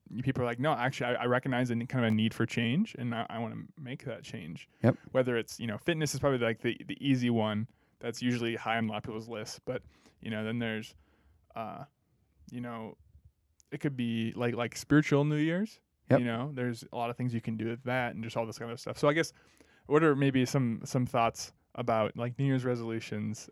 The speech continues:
Speaker 1: and, and kind of, like, on, like, a spiritual side?
Speaker 2: So one of the things that, you know, my mind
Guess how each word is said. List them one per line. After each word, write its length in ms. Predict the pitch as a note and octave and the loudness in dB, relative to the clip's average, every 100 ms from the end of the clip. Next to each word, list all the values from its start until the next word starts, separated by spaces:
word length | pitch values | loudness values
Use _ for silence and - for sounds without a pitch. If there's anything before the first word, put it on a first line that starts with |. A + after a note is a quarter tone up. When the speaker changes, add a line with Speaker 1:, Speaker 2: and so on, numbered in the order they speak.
| - | -8
Speaker 1:
and, 360 | A2+ G#2+ G#2 - _ - | -6 -6 -6 -10 _ -4
and 240 | C#3 A2 | -2 -2
kind 160 | - A3+ | 0 0
of, 100 | C3 B2+ - | 0 -4 -6
like, 200 | C3 A#2+ | -6 -4
on, 240 | B2 B2 B2+ | -2 -2 -2
like, 200 | B2+ B2 | -4 -6
a 80 | |
spiritual 440 | A#2 - A#2+ A#2 A#2 | -12 -6 -6 -6 -8
side? 320 | - A#1 - - _ _ _ - - - | -8 -8 -10 -18 _ _ _ -10 -8 4
Speaker 2:
So 300 | E3 E3 - - - - - - | 12 12 12 4 -20 -20 -20 -2
one 120 | - | 4
of 60 | G#3+ | 6
the 80 | - | 8
things 280 | E3 C3+ - | 10 10 12
that, 240 | A2+ G#2+ - _ - F#2 - | 8 8 4 _ -4 -2 8
you 140 | A#2+ | 12
know, 100 | A2+ | 12
my 260 | A2 A2 A2 | 12 12 12
mind 500 | G#2+ A2 A#2 A2+ | 12 10 10 10